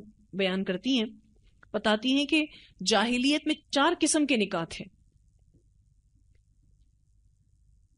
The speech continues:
एक निकाह तो वही था जो आजकल लोग कर रहे हैं, मतलब बाकायदा शादी होती है जो, एक निकाह तो वही था। दूसरा निकाह का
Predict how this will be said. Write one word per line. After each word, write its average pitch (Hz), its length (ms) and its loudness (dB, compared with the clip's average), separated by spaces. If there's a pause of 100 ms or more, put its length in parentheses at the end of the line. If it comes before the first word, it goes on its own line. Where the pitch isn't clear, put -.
एक 269 200 4
निकाह 302 280 2
तो 311 120 0
वही 269 280 2
था 294 300 2
जो 226 280 -2
आजकल 180 340 0
लोग 208 240 2
कर 196 140 0
रहे 190 140 -4
हैं, 180 160 -10 (1080)
मतलब 180 180 -10
बाकायदा 196 380 -2
शादी 190 320 0
होती 202 300 -4
है 180 80 0
जो, 185 200 -10 (460)
एक 214 160 0
निकाह 214 220 -2
तो 208 140 -2
वही 170 200 -2
था। - 160 -14 (2250)
दूसरा 269 380 2
निकाह 302 300 2
का 294 200 2